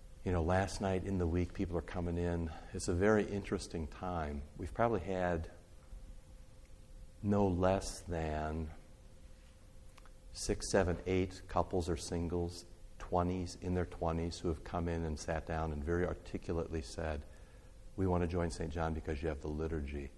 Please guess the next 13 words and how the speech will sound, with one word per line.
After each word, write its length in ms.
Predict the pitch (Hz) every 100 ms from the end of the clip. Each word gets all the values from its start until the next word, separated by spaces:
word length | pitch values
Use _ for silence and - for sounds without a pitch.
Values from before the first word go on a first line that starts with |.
| - - - - - - - -
Uh, 160 | 85 78
we 120 | 87
want 160 | 90 87
to 60 | 78
join 200 | 85 82
Saint 240 | 87 73
John 200 | 78 78
because 340 | 73 - 78
what 100 | 82
we 100 | 78
want 220 | 78 78 78
is 140 | 69
doctrine. 580 | 69 76 82 - 73